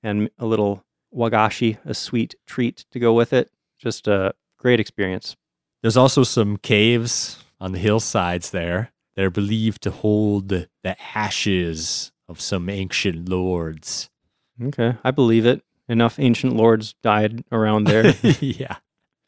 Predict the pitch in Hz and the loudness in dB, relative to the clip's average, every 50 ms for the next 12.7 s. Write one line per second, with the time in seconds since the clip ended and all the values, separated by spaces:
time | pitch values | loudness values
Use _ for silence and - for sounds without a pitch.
0 | _ - - _ _ _ _ _ _ _ _ _ _ _ - - 131 147 165 160 | _ -20 -20 _ _ _ _ _ _ _ _ _ _ _ -2 2 4 4 4 6
1 | - 160 143 135 - 131 110 120 120 117 113 - - 127 117 110 104 - - 127 | 6 4 4 4 2 -2 0 2 2 2 2 2 2 4 4 4 2 0 0 0
2 | 120 - - - - 107 95 - - 113 107 107 104 - - 92 107 104 - - | 0 0 -2 -4 -6 -6 -6 -4 -4 -2 0 0 -2 2 2 2 2 2 -2 -2
3 | 113 107 101 - - 110 104 104 - - _ - 113 - - 107 - 120 113 - | -2 -2 -2 -2 -2 -2 -2 -2 -4 -6 _ -12 -10 -6 -6 -2 -2 0 -2 -2
4 | 101 95 127 139 143 135 - - - - - - 135 120 - 139 131 127 123 123 | -2 2 4 4 4 4 0 -4 -10 -12 -8 -8 -8 -6 -2 0 2 2 4 4
5 | 120 123 120 123 - - - - _ _ _ _ _ 123 113 110 110 107 110 127 | 4 4 2 0 -2 -10 -14 -14 _ _ _ _ _ 0 2 2 4 2 2 -2
6 | - 160 - _ - 160 151 123 110 - 120 117 107 113 110 104 107 101 104 - | -4 -10 -14 _ -10 -6 -6 -6 -4 2 0 2 4 4 4 6 6 4 2 0
7 | - - 110 107 104 98 - - - 113 104 - - - 104 101 _ - - 110 | -2 -2 0 0 -2 -2 -6 -8 -6 -6 -6 -4 -4 -4 -4 -4 _ -4 -4 -2
8 | 101 107 104 - - 110 107 107 107 104 104 107 - - - 107 104 101 101 - | -2 -2 -4 -2 -2 0 0 0 0 0 -2 -4 -6 -6 -4 -2 -2 -2 -2 -4
9 | _ - 104 101 101 - _ _ _ _ _ _ _ _ _ _ _ _ _ _ | _ -8 -8 -8 -8 -12 _ _ _ _ _ _ _ _ _ _ _ _ _ _
10 | _ _ _ 117 117 123 123 131 151 175 185 160 - - 131 123 113 - - 117 | _ _ _ -4 0 2 4 6 6 6 6 4 2 4 4 4 4 4 2 2
11 | 113 110 104 - - 117 110 - - 117 110 107 107 104 98 - - - 120 120 | 2 2 2 0 0 -2 -2 0 -2 0 0 2 0 0 -4 -6 -4 0 0 2
12 | 110 117 110 120 117 - - 127 120 139 156 170 165 - | 4 4 4 2 2 2 -2 -2 0 0 0 0 0 -2